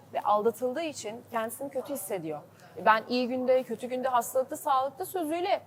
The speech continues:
evlendim. Bir ömür yaşayacaktık seninle." diyor. "E, bunların hepsi, menfaatlerin hepsi bozulduğu için bir tazminat zaten alıyorsun." diyor.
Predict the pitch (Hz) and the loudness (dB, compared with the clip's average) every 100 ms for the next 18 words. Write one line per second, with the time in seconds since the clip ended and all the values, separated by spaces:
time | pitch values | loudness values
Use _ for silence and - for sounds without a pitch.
0 | - 214 202 185 175 170 233 294 269 302 | -6 -2 0 0 0 -4 -2 -2 0 -2
1 | 302 - 320 349 349 - - 294 233 196 | -4 -6 -2 -2 -2 -8 -2 -2 -2 -6
2 | 180 180 - - - - 214 269 311 320 | -8 -8 -10 -14 -20 -12 -4 -2 0 -2
3 | 427 - - 226 247 277 - 277 285 302 | -4 -6 0 0 0 -2 0 0 0 -4
4 | 359 - 233 226 226 302 453 302 240 269 | -4 -6 -6 -4 -4 -4 -4 -4 -6 -2
5 | 269 262 285 277 302 392 466 330 220 180 | -2 -2 -6 -4 -2 -2 0 -2 0 -4
6 | - 165 156 160 | -6 -10 -10 -12